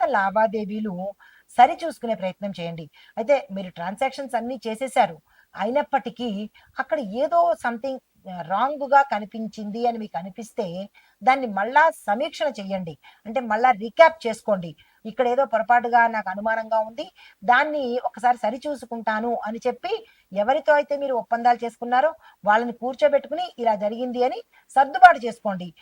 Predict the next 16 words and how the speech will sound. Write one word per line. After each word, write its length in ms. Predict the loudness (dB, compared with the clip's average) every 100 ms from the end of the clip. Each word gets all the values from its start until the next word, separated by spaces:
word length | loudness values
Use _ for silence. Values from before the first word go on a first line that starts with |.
| _ 2
లేదు 280 | 4 6
అంటే 280 | 4 2 2
కనుక 340 | -6 -6 -4 -4 -6 -14
ఇబ్బంది 420 | -8 0 0 0
పాలయ్యే 400 | 0 0 0 -2
అవకాశం 420 | -4 -2 -6 -8
కనబడుతోంది. 760 | -10 -8 -8 -8 -10 -8 -10 -12 -20 _ 2
తర్వాత 420 | 2 2 -2 -6 -4
కొత్త 260 | -2 6
ఒప్పందాలు 580 | 8 8 2 2 2 0
ఏమైనా 240 | -2 -8 -8
చేసుకునేటప్పుడు 880 | -10 -12 -10 -8 -8 -10 -12 -10 -10 -12 _ _ _ -4
చాలా 140 | -2
జాగ్రత్తగా 760 | -2 -4 -2 0 0 -4 -4 -4 -4 -12
మెయింటైన్ 400 | -10 -10 -8 -10 -10
చేసుకోండి, 460 | -12 -10 -10 -12